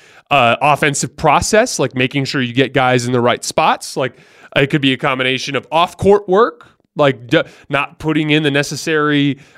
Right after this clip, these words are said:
off-court daily shooting to make sure that you're in rhythm and ready to go. It can be inconsistent rotation and, and, and, and a coach fucking with your minutes too much and how that can kinda mess with things. Like, all these different things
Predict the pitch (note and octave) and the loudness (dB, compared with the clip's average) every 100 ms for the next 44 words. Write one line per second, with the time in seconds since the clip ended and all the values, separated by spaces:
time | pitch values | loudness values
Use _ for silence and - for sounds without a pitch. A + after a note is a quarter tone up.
0 | - D#3 E3 - - E3 E3 B2+ D#3 D#3+ | -4 0 0 -2 -4 -2 -2 0 0 0
1 | D#3 D#3 - E3 D#3+ E3+ G3+ D#3+ D3 - | -2 -2 -2 2 2 2 2 0 -2 -2
2 | D3+ D#3 D3 C3+ C3+ D3 C#3+ D3 C#3+ C#3 | -2 2 0 0 -2 0 2 2 2 2
3 | C3+ B2+ A#2+ C#3+ A#3+ - _ - C#3 - | 2 0 0 0 -2 -8 _ -10 -8 -2
4 | E3 D3 C#3 D#3 D#3+ D#3 D#3+ D#3 C#3+ E3 | 0 0 0 0 0 -4 -6 -4 -6 -6
5 | D#3+ D3 C#3+ - C#3+ E3+ G#3 A3 A#3 B2+ | -4 -2 -2 -4 -6 -6 -4 -4 -6 -10
6 | - - _ D3+ D3 D3 C#3+ C#3 E3+ D3 | -14 -20 _ -2 -2 -2 -4 -4 -2 -4
7 | D3 - D#3+ E3+ - - D#3+ F3 D#3 D3+ | -4 -4 -4 -4 -8 -2 -2 -2 -4 -4
8 | D3 C#3 F3 - - F#3+ F3 A#3 - D3+ | -2 -2 -2 -4 -8 -2 0 -2 -4 -4
9 | C#3 B2+ C3+ - E3+ E3+ F3+ F3 G3 G3+ | -2 -2 -4 -4 -2 0 0 -4 -4 -8
10 | G3+ A#3 G#3+ D#3 - - - F3+ A#3+ B3+ | -4 -2 0 0 -2 -20 0 4 4 4
11 | G#3 D3+ G3+ F#3 D3+ F#3 F#3 C#3+ B2+ | 2 2 2 2 2 4 4 2 -2